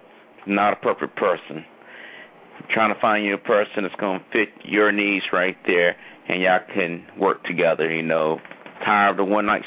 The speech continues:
stands, tired of all the games. We're here at Nothing But the Truth. We lay it down, we lay the truth.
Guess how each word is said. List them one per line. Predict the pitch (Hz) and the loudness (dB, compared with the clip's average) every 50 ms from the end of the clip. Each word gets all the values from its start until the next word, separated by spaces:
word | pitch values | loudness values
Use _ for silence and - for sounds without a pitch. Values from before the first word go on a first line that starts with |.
| - - | -8 -6
stands, | - 98 95 95 95 92 - - | -4 -2 -2 -2 -4 -4 -4 -4
tired | 110 98 95 95 92 | -2 0 2 2 2
of | 82 | 2
all | 92 95 98 95 | 4 2 4 2
the | 101 | 0
games. | 95 - 98 95 92 95 92 85 - - - - - - - - - | -2 -2 -2 -2 0 -2 -2 -4 -6 -12 -16 -20 -20 -20 -12 -4 0
We're | 90 87 82 | 0 0 2
here | 90 98 101 98 | 4 4 4 4
at | 82 | 2
Nothing | 67 98 98 - 98 90 | 0 -2 -4 -4 -4 -4
But | 95 90 - | -4 -4 -6
the | - - - - | -8 -8 -4 -2
Truth. | - 98 95 92 - - - - - - - - - - - | 0 0 0 0 -2 -6 -12 -20 -20 -20 -20 -20 -8 -2 0
We | 92 95 | 2 2
lay | 92 95 95 95 | 4 4 4 4
it | 90 - 90 | 2 0 0
down, | 98 92 90 87 | -2 -2 -2 -2
we | 85 85 | -2 0
lay | 90 90 87 | 0 0 0
the | 85 85 - - | 0 -2 -4 -4
truth. | - 92 85 82 | -2 -2 -2 -4